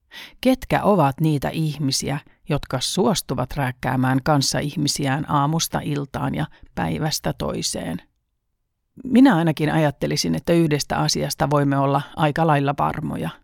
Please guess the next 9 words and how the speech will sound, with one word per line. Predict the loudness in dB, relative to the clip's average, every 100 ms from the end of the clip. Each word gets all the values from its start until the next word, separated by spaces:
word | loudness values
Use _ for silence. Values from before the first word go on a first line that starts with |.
| _ _ _ -20 -20 -2
Kiduttajat | 2 2 2 -2 -2 -2
ovat | 0 0 0 0
ihmisiä, | 0 2 4 2 2 2 0 -4
joo, | -6 -4 -2 0 -2 -2 -10 _ -20 -6
mutta | -2 0 0
he | 2 2
ovat | 2 0
sellaisia | 0 2 2 2 0 -2 0
ihmisiä, | 0 0 -2 -2 -2